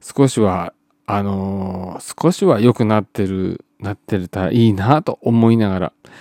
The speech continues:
えー、これからも、えー、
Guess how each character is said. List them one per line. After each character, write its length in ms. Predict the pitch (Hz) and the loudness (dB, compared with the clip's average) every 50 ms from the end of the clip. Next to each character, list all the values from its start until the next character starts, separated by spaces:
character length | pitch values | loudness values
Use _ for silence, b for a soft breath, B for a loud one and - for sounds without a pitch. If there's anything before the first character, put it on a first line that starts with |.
| B B B B B B - | B B B B B B -10
え 180 | 95 85 87 87 | -10 -8 -8 -8
ー、 20 | |
こ 120 | - - 110 | -4 -2 0
れ 120 | 107 98 | 0 0
か 120 | - 95 90 | -2 -4 -6
ら 120 | 87 87 | -4 -4
も、 200 | 107 131 147 143 B B B B B - | -2 0 -2 -2 B B B B B -10
え 560 | 80 80 80 - - 73 - - 57 - | -10 -10 -8 -10 -12 -12 -12 -14 -14 -16
ー、 20 | - | -18